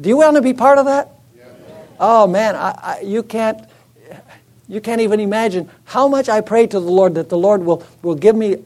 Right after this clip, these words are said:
a n-, life long enough so that I can participate in that.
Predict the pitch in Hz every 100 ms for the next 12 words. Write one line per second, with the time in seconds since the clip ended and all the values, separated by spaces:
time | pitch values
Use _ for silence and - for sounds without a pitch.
0 | - 160 175 - _ _ 180 202 247 254
1 | - _ _ _ 170 214 294 254 226 208
2 | - 190 196 202 202 180 180 202 185 156
3 | 170 143 135 123